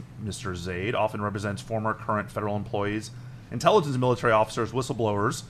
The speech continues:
and others who have grievances who have been wronged by the agencies of the United States government or foreign governments, as well as members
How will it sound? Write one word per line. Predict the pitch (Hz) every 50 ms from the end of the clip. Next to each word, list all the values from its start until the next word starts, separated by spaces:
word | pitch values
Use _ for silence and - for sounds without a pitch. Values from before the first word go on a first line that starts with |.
| - - - - - -
and | - 117 120
others | 131 143 139 127 -
who | 135
have | 117 110
grievances | 107 117 117 117 123 117 - 123 117 104
who | 107
have | 107 92
been | 107 101 98
wronged | 101 101 104 107 107 107
by | 98 101 95
the | 95 95 92
agencies | 95 98 92 101 95 - - 98
of | 87
the | 95
United | 92 90 90 90
States | - 101 95 90
government | 101 135 135 139 139 135 131 - - - - - -
or | 131 160 208
foreign | - - 127 117 110 107 107
governments, | 101 117 117 117 117 113 110 107 -
as | 98 98
well | 107 98 98
as | 95 90
members | 95 98 101 101 98 98 95 92 -